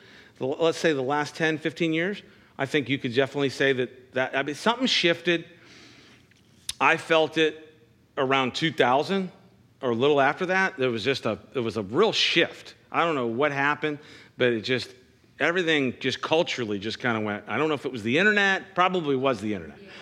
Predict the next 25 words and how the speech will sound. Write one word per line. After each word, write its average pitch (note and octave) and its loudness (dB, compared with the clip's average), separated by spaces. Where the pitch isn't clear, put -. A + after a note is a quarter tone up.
And, E3+ 6
uh, D#3+ 2
and E3+ 2
everything G3 4
just F3+ 0
kinda E3+ 0
shifted. F#3+ 0
But C3+ -2
you E3+ 0
know D#3+ 0
what? D#3+ 0
This E3+ 2
is D3+ 0
the C#3 -2
message C#3 -4
of A#2 -10
Jesus B2 -6
Christ. D3 -12
And, B2 -4
uh, A#2 -6
we B2+ -2
need C3 -2
to A2 -4
just - -8
be G#2 -4